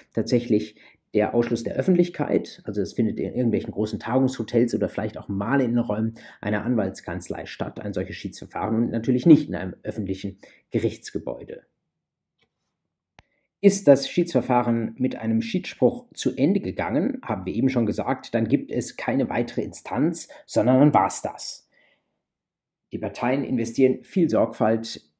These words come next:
da hinein, dass sie ein sorgsam ausgestaltetes Verfahren haben, dass sie die richtigen Schiedsrichter für ihren Fall haben.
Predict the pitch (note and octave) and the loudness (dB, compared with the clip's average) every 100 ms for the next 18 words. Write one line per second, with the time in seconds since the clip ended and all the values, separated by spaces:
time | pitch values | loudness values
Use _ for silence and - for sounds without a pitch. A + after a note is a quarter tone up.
0 | - G#2 A2 A2 G#2+ A2 A2 - - G2+ | -10 -6 -2 -2 -2 -4 -6 -8 -6 -6
1 | G2+ A2 - G#2+ G2 A2+ A2+ A#2 A2+ G#2+ | -4 -6 -4 -6 -6 -4 -2 0 -2 -2
2 | G#2+ B2 C3 - A#2+ G#2 F#2+ - G2 G#2+ | -2 -2 -2 -4 -4 -4 -6 -10 -2 4
3 | E3 F3+ C3+ C#3+ D3+ A#2 - A2 G2+ G2+ | 6 6 6 4 4 2 0 -4 -2 4
4 | E3 - F#3+ D3+ - F#3 - B2+ - A2 | 4 6 2 2 2 0 0 -2 0 -2
5 | - - A#2+ G2+ D3 A#2 - F2 F2+ E2+ | -2 -4 0 4 4 2 -2 -6 -4 -4
6 | G#2 C#3+ | -4 -4